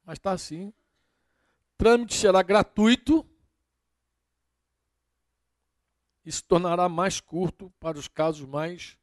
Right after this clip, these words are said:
evidentes. Por que que eu destaquei isso aqui? Porque é o seguinte, é, desde que a igreja começa no, lá no, com a indulgência,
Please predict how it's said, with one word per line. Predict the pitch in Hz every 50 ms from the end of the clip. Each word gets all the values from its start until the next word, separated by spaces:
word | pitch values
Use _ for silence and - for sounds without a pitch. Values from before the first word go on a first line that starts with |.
| _ _ _ _ _ _ _ _ _ _ _ _ _ _ _ _ _ _ _ -
evidentes. | 131 131 147 143 156 151 135 107 _ - - - - - _ _ _ _ _ _ _ _ _ -
Por | -
que | - 294
que | - 254
eu | 226
destaquei | 196 - - - 214 175 - - - 165 160
isso | 143 -
aqui? | 151 131 _ - 107 104 92 _ _ _ _ _ _ _ _ _ _ _ _ _ _ _ _ _ _ _ _ _ _ _
Porque | _ - -
é | 220
o |
seguinte, | 202 - 247 208 202 175 - - - 127 _ _ _ _ _ _ _ _ _ _ -
é, | 165 165
desde | 156 _ _ _ 151 226 269 311 330 330 294 247 233 262 220
que | _ _ - 240
a | 220
igreja | 208 170 147 147 165 175 190 190 175 160 131 120 113 123 117 117 120 _ _ _ _ _ _ _ _ _ _ _ _ _ _ _ _ _ _ _ _ _ _ _ _ _ _
começa | - - 156 143 151 160 147 - - 170 143
no, | 143 147 147 135 131 131 139 139 _
lá | 131 131 147 156
no, | 147 139 143 139
com | _ -
a | 143 143
indulgência, | 147 139 147 123 120 160 185 202 180 - - - 110 107